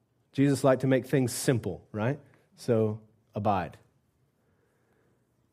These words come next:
When we abide, when we walk in his name, we submit ourselves under his authority. But when we submit under his authority, we get all the benefits of carrying his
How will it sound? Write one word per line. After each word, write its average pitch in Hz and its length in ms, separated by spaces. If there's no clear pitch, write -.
When 135 120
we 151 120
abide, 151 460
when 151 140
we 147 100
walk 147 380
in 151 80
his 139 200
name, 143 300
we 139 80
submit 156 400
ourselves 147 560
under 175 380
his 139 220
authority. 151 540
But 127 220
when 170 280
we 180 120
submit 156 440
under 156 260
his 143 160
authority, 151 460
we 135 140
get 143 160
all 160 200
the 139 80
benefits 131 840
of 123 160
carrying 139 520
his 120 320